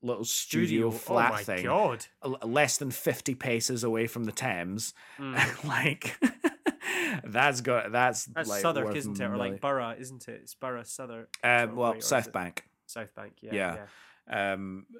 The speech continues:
Speaker 1: s-, yeah, s-, things like that, and I'm
Speaker 2: Well,
Speaker 1: like,
Speaker 2: that's
Speaker 1: "My
Speaker 2: where Bridget
Speaker 1: God."
Speaker 2: Jones, that's where Bridget Jones lived, didn't she? She had a flat in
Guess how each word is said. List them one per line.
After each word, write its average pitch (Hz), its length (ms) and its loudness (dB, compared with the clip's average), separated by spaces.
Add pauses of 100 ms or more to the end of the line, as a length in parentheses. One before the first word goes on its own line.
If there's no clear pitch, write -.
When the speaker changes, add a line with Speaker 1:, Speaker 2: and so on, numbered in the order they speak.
(100)
Speaker 1:
s-, - 80 -10 (180)
yeah, 110 320 4
s-, 127 260 -10
things 139 220 2
like 110 180 2
that, 107 160 2
and 95 80 -6
I'm 104 80 -6
Speaker 2:
Well, 104 100 0
Speaker 1:
like, 208 60 2
Speaker 2:
that's 147 100 -2
Speaker 1:
"My 127 60 -2
Speaker 2:
where 139 100 0
Bridget 110 220 0
Speaker 1:
God." 101 180 4
Speaker 2:
Jones, 175 240 0
that's 170 140 -4
where 151 100 -4
Bridget 127 300 -6
Jones 156 300 -4
lived, 113 180 -10
didn't 156 160 -10
she? 127 100 -14
She 147 100 -8
had 143 80 -4
a 117 40 -6
flat 127 340 -4
in 113 340 -12